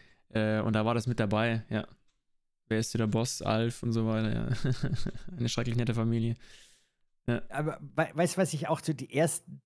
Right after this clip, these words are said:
Speaker 2: paar Mal so ein bisschen angeguckt hab?
Speaker 1: Hm?
Speaker 2: Und es haben super viele angeguckt. Ich hab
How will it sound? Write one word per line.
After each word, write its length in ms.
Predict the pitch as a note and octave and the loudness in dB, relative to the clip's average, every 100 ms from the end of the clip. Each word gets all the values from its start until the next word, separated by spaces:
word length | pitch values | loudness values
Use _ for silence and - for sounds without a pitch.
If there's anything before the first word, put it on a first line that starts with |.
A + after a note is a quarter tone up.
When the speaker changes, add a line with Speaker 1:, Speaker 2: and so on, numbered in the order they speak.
| _ - | _ -4
Speaker 2:
paar 220 | C#3+ D3+ | 2 4
Mal 200 | D#3 D3+ | 4 2
so 100 | B2+ | -2
ein 40 | |
bisschen 260 | C3 - - | -6 -6 -6
angeguckt 580 | B2 E3+ F#3 - F#3 - | -2 0 0 -2 -4 -2
hab? 260 | G#3 - - | -2 -4 -2
Speaker 1:
Hm? 200 | A#2+ D#3 - - - - _ _ - | -2 -2 -6 -18 -20 -20 _ _ -4
Speaker 2:
Und 100 | B2+ | -2
es 160 | D3 | 2
haben 220 | D3+ E3 B2 | 4 4 4
super 260 | D#3 E3 | 4 4
viele 300 | C#3+ G3 G3+ | 4 4 4
angeguckt. 400 | C3 C3 - D3+ | 4 4 2 0
Ich 120 | C#3+ | 0
hab 200 | E3 E3 | 0 0